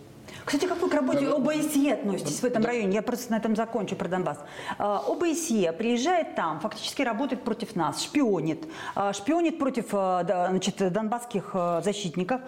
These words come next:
Speaker 1: передает информацию Украине. В селах уже стали закрывать, когда въезжает О Б С Е, потому что как только приезжает О Б С Е, значит, оно выезжает, дальше прилетает ответка, и в любом, а, городке начинается бомбежка. Это уже известный факт. А, более того, О Б С Е всегда выступает не на нашей стороне.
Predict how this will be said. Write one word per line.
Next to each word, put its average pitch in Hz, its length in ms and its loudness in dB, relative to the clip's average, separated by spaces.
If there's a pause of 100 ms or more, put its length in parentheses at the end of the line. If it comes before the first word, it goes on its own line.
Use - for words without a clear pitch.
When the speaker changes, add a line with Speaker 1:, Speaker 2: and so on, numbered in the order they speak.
(260)
Speaker 1:
передает 294 240 2
информацию 254 460 0
Украине. 170 520 0 (340)
В - 60 -4
селах 359 340 2
уже 247 160 2
стали 254 240 0
закрывать, 240 480 0
когда 202 340 0
въезжает 202 520 2
О 226 40 2
Б 202 160 2
С 202 140 -2
Е, 370 120 4
потому 208 320 -2
что - 100 -10
как 214 140 -4
только 208 180 -4
приезжает 196 440 2
О 185 40 -2
Б 190 180 2
С - 120 -4
Е, 349 100 4 (560)
значит, 208 320 0
оно 214 160 2
выезжает, 269 580 2
дальше 294 220 0
прилетает 262 400 0
ответка, 277 680 2
и 226 220 4
в 208 100 2
любом, 233 400 4
а, 202 200 4
городке 233 320 2
начинается 262 340 2
бомбежка. 190 640 0
Это 254 160 0
уже 277 180 4
известный 214 360 2
факт. 139 300 -4 (400)
А, 180 580 2
более 330 300 2
того, 262 160 2
О 247 40 4
Б 262 140 4
С 269 100 -6
Е 370 60 2
всегда 277 220 2
выступает 262 420 0
не 302 160 4
на 262 60 2
нашей 220 260 0
стороне. 180 460 -2